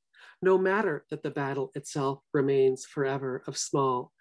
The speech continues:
geographical importance. A virus in the population among, let's face it, people I love, will emerge to a vastly different result. In this way,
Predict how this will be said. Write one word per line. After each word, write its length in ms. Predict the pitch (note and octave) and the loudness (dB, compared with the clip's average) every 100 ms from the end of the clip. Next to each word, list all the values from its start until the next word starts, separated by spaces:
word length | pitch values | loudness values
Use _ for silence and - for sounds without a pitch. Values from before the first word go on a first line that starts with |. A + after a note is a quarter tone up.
| - _ - | -20 _ -6
geographical 840 | C#3+ D3+ C#3 C#3+ D3 C#3+ C3+ C3 | 2 4 4 0 0 -4 -8 -6
importance. 800 | C3 B2 C3+ D3 A#2+ A#2+ - - _ - - _ - - - - | -6 -4 -6 -4 -4 -6 -10 -18 _ -20 -20 _ -20 -20 -12 0
A 80 | D#3 | 4
virus 480 | F3+ G3 E3 D3+ | 8 8 8 4
in 140 | D#3 D3 | 2 2
the 60 | |
population 880 | D3 D#3 D3 D3+ F3 B3+ - D3 C3+ | 2 -2 0 2 2 2 0 -2 -2
among, 460 | C#3+ C#3+ C3+ B2 C3 - | 0 -2 0 -2 -4 -6
let's 260 | D3 - | -6 -6
face 340 | - F#3+ G3+ - | -2 2 2 0
it, 200 | C3 - | -4 -4
people 340 | E3+ D#3+ C#3 | -6 -2 -4
I 120 | C3 | -2
love, 440 | B2+ C#3 C#3 D3 D3 _ _ _ _ _ - | -2 -2 -2 -6 -10 _ _ _ _ _ 2
will 140 | D#3+ | 4
emerge 460 | D#3+ E3 D#3+ D#3+ - | 6 4 2 0 -4
to 140 | F3 | 0
a 80 | D3 | 0
vastly 560 | D3+ C#3+ C#3+ - C#3+ - | 0 -4 -6 -6 -6 -4
different 340 | B3 - B2+ | -4 -2 0
result. 560 | B2+ A#2 A#2+ A2+ - - _ _ _ _ - - - | -2 -2 -4 -4 -8 -16 _ _ _ _ -20 -18 4
In 100 | F3 | 6
this 320 | G#3+ B3+ - | 8 6 2
way, 440 | D#3 C3+ B2+ C3 | 4 4 2 0